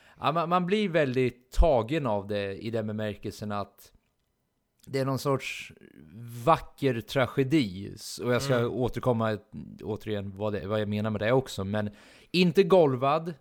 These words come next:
Speaker 1: som en klassisk sci-fi action kanske skulle göra, vilket den är avsedd att göra. Men definitivt tagen och, eh, väldigt nöjd är jag. Jag är varken mer eller mindre nöjd, utan den landade väldigt bra, måste jag säga.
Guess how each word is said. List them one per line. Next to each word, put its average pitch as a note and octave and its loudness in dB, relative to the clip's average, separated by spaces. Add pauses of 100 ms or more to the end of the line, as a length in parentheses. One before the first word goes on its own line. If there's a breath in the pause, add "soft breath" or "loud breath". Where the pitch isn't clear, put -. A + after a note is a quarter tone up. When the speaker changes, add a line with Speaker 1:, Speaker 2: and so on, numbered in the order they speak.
(140)
Speaker 1:
som B2 -2
en A2 -4 (160)
klassisk - -2
sci-fi A#2+ 0
action G#2+ -2 (560)
kanske G#2+ -2
skulle A2+ -6
göra, G#2 0
vilket A2+ -4
den G#2 -4
är G#2 -2
avsedd G2 -6
att G#2+ -6
göra. G2+ -2 (340 loud breath)
Men C#3 0
definitivt C#3+ 2
tagen A2 -2
och, A#2+ -2
eh, A2 -2 (500)
väldigt D3+ 0
nöjd C#3 2
är F#2+ -6
jag. F#2+ -6
Jag D#3+ 0
är G#3 -2
varken F3+ -2
mer F3+ 0
eller C#3+ -2
mindre B2 -6
nöjd, B2 -6
utan G2+ -8
den D3 -6
landade D#3+ -2
väldigt B2+ -4
bra, A#2+ -6
måste G2 -14
jag - -16
säga. - -12